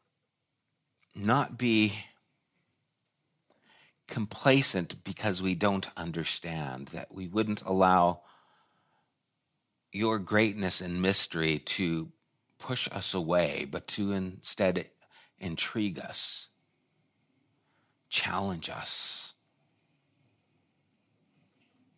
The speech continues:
evoke within us the desire to pursue.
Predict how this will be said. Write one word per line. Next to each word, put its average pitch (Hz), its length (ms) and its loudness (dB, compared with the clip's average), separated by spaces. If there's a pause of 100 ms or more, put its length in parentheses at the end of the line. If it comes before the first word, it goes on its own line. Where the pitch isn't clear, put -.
(140)
evoke 90 720 0 (540)
within 95 480 -2
us - 500 -4 (440)
the 90 100 -8
desire 82 760 -2 (1080)
to - 140 -10
pursue. - 580 -4